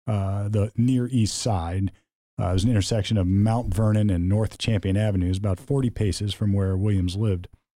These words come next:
with her three children. Uh, and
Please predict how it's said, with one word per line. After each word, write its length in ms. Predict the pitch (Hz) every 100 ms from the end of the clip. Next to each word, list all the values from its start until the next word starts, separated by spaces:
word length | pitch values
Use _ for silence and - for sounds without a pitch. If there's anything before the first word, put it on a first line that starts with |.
| _ -
with 160 | 110
her 120 | - 87
three 220 | 90 85
children. 400 | - 123 90 78 _ _ _ _ _ -
Uh, 320 | 104 101 101 -
and 200 | 107